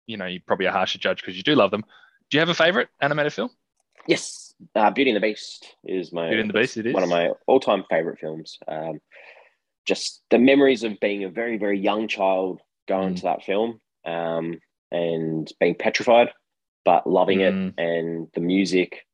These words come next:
Speaker 2: uh, the story. It's just, it's, you know, one of my all-time favorites. Uh, not just
Speaker 1: Yeah.
Speaker 2: animation, but film altogether too.
Speaker 1: My grandparents own-, owned it on V H S, and that was, like, the only movie they had.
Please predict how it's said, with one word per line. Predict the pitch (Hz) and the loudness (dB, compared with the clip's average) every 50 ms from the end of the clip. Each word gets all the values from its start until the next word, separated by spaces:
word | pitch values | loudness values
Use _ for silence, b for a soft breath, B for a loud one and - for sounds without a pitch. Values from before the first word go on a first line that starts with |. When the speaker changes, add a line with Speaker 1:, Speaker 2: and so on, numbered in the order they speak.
| _ _ _ _ _ _ - | _ _ _ _ _ _ -6
Speaker 2:
uh, | 80 82 78 76 76 76 73 - - _ - | -4 -4 -2 -2 -2 -2 -4 -6 -10 _ -12
the | - - - | -10 -8 -8
story. | - - - 85 82 87 87 85 82 85 80 - - | -8 -2 2 4 4 6 6 6 4 4 2 -2 -6
It's | - - - | -6 -6 -4
just, | - 80 - - - - _ - - - - - - - _ - - | -4 -4 -4 -4 -12 -14 _ -16 -16 -16 -16 -18 -20 -20 _ -10 -10
it's, | - - - - - - _ _ _ _ _ - | -10 -10 -10 -16 -16 -18 _ _ _ _ _ -8
you | - | -6
know, | 73 67 76 | -6 -6 -6
one | 78 80 80 80 | -4 -4 -4 -4
of | 78 | -2
my | 78 76 73 | -4 -2 -2
all-time | - - 87 87 82 - - 82 82 80 78 78 - B B B B B _ - | 0 2 2 0 0 -2 -2 0 0 0 0 -4 -6 B B B B B _ -4
favorites. | 73 69 67 67 76 76 - - - - - _ _ - - | 0 0 0 0 -2 -4 -4 -6 -10 -16 -16 _ _ -12 -10
Uh, | - 76 73 76 78 73 - - - | -8 -6 -6 -6 -6 -8 -8 -4 0
not | 95 95 92 | 2 2 4
just | 95 90 87 87 | 6 4 4 4
Speaker 1:
Yeah. | 87 71 | 4 4
Speaker 2:
animation, | 80 76 - 76 80 - 85 80 | 2 4 4 2 2 2 2 2
but | 76 73 62 - - | 2 0 0 0 0
film | - 73 73 76 - - - | -2 0 0 -2 -4 -6 -6
altogether | 62 - - - - 62 67 - | -6 -6 -6 -6 -6 -6 -6 -6
too. | - 71 - - _ _ _ _ _ _ _ _ _ _ _ _ _ _ _ _ _ _ _ - | -6 -8 -8 -8 _ _ _ _ _ _ _ _ _ _ _ _ _ _ _ _ _ _ _ -4
Speaker 1:
My | 104 107 107 | -2 -2 0
grandparents | 98 92 92 92 107 95 95 92 90 - - - - | 2 0 0 2 0 0 0 0 -4 -6 -12 -6 -6
own-, | 98 92 - | -6 -4 -2
owned | 104 101 98 95 92 95 | 0 2 2 2 2 2
it | 90 | 2
on | 85 92 92 90 | 2 2 0 0
V | 92 95 | 0 2
H | 92 90 90 90 - - | 2 2 2 0 0 0
S, | 90 87 87 - - - - | 0 0 0 -4 -8 -10 -8
and | 98 90 | -8 -6
that | 85 69 | -6 -4
was, | 95 95 | 0 0
like, | 95 92 - | 0 0 0
the | 98 | 0
only | 92 95 92 92 90 | 0 0 -2 -2 -4
movie | 90 90 87 90 | -2 -4 -4 -2
they | 87 90 90 | -2 -2 0
had. | 87 92 90 90 87 | 0 0 0 0 -2